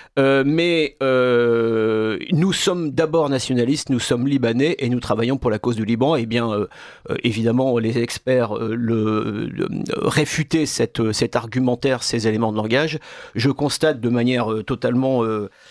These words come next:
euh, froide et rationnelle que, euh, ils avaient raison, puisque là, le Hezbollah a, a pris une décision directement téléguidée par l'Iran, euh, pour, euh, euh, comment dirais-je, pour se suicider pour la cause de l'Iran,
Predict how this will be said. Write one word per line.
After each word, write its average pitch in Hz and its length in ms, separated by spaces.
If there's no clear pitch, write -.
euh, 110 100
froide 156 380
et 135 60
rationnelle 123 540
que, - 120
euh, 120 440
ils 120 220
avaient 117 160
raison, 117 320
puisque - 240
là, 123 180
le 113 160
Hezbollah 117 520
a, 113 300
a 120 40
pris - 240
une 123 100
décision 135 480
directement 175 560
téléguidée 131 460
par 107 180
l'Iran, 113 420
euh, 113 160
pour, 131 540
euh, 101 360
euh, 107 420
comment 107 240
dirais-je, 104 480
pour 113 280
se - 140
suicider 196 540
pour 233 200
la 214 120
cause 220 200
de 190 80
l'Iran, 190 320